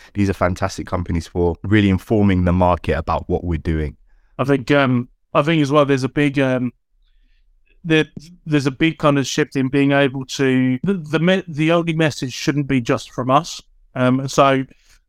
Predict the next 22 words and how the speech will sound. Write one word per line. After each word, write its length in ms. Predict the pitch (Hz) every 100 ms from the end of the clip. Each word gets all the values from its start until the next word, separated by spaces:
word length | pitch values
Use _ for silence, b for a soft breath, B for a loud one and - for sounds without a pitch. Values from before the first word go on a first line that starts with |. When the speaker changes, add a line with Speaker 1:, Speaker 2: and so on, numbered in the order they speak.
| - 147
Speaker 2:
getting 720 | 160 143 - 143 139 143 143
the 140 | 139 131 _ -
other 240 | 156 160
people 420 | - 147 - 139
within 320 | 131 135 139 135
the 100 | 127
team 420 | - 127 113 113
who 160 | 139 139
are 120 | 135
not 280 | 143 151 -
recruiters, 600 | 147 - 143 139 127 120
who 160 | 127 127
are 60 |
not 280 | 139 143 123
marketers, 760 | 135 135 - - 107 - - _ _ _ _
um, 380 | 131 131 127 135
treat, 340 | - 175 165 170
you 180 | 156
know, 260 | 143 139 143 _ 180 -
tr-, 220 | - 175 - _
using 500 | 151 160 151 147 139
them 440 | 143 147 131 123